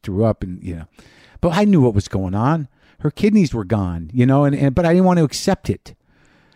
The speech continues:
And I kinda knew when I took her to the vet that I was not gonna leave with her, you know, and, and, but I wanted him to see her. Yeah, I got a good vet over there at Gateway, this new guy over there, Doctor Modesto, and Doctor Ram too. But Modesto, I, I, he just, I, you know, he was the one that diagnosed her, and I,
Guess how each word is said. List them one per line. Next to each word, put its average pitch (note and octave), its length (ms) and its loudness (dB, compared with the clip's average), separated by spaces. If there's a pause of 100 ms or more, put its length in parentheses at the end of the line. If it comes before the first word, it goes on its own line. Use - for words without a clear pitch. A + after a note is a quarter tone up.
(120)
And C#3 120 0
I C#3 40 -2
kinda F3+ 360 2
knew E3 100 4
when D3+ 140 2
I B2 80 2
took - 220 -2
her D3+ 60 0
to B2+ 60 2
the A#2 80 0
vet A#2 280 0
that A2 80 0
I A2+ 80 2
was B2 260 2
not B2 220 -2
gonna A#2 180 -2
leave D3+ 260 0
with F#2+ 140 -6
her, F#2+ 80 -8
you G2+ 120 -4
know, G2 180 -4
and, G#2+ 140 -6
and, C3 540 2 (1600)
but D3+ 100 0
I D#3 40 2
wanted E3 320 4
him D#3+ 160 2
to C3 60 0
see C#3+ 320 0
her. G2+ 120 2
Yeah, A#2+ 180 2
I A#2+ 60 2
got C3 160 0
a B2 40 4
good A#2 200 2
vet G#2+ 220 2
over F#2 160 0
there F#2 160 0
at - 80 -6
Gateway, F#2 340 -4
this F#2 240 -8
new A2 140 -2
guy F#2 240 -4
over F2+ 180 -6
there, F2+ 140 -2
Doctor G2+ 640 -6
Modesto, F2+ 680 -4
and F2 140 -8 (240)
Doctor B2 280 -2
Ram G2+ 300 -2
too. A2+ 240 0
But F#2+ 160 0 (300)
Modesto, C#3 440 0
I, A#2 280 0
I, B2+ 100 -2
he D3 140 -4
just, D3 260 -4
I, C#3 120 -4
you C3 220 -4
know, B2+ 100 0
he C#3 140 -2
was C#3+ 140 -4
the C#3 80 -4
one A#2+ 160 0
that G#2+ 120 -4
diagnosed A2+ 500 -2
her, A2+ 100 2
and F#2+ 100 -2
I, F#2+ 100 -6